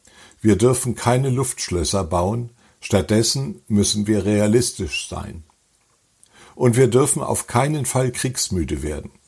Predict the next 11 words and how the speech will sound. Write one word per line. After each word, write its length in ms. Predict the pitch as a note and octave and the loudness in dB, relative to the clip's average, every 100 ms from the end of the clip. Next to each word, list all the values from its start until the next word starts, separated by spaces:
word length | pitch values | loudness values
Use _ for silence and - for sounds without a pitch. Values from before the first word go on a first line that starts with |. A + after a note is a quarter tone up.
| - | 0
genauso 560 | G2+ F#2 C#3 G2+ D2+ | 2 4 4 2 0
wenig 420 | D2 F2+ F2 B2+ - _ _ _ _ _ | 0 0 0 -4 -8 _ _ _ _ _
wie 180 | G2 G2+ | 2 2
diejenigen, 920 | E2+ C3 C3+ F#2 E2+ F#2+ G2+ C3 A#2 | 2 -2 2 2 2 0 -2 -4 -2
die 180 | F#2 G2+ | 0 0
in 160 | F2 F2 | -2 0
diesen 400 | A#2 A#2 C#3 - | 2 2 0 -2
Tagen 480 | G#2+ G#2 F#2+ G2+ G2+ | 0 0 2 2 2
nicht 280 | C3 - | 0 -2
bombardiert 680 | - D#2+ C#2 C#2+ F#2 F#2 - | -2 -2 -2 -4 -2 -2 0
werden, 380 | F#2 F2 A2+ | 0 0 -4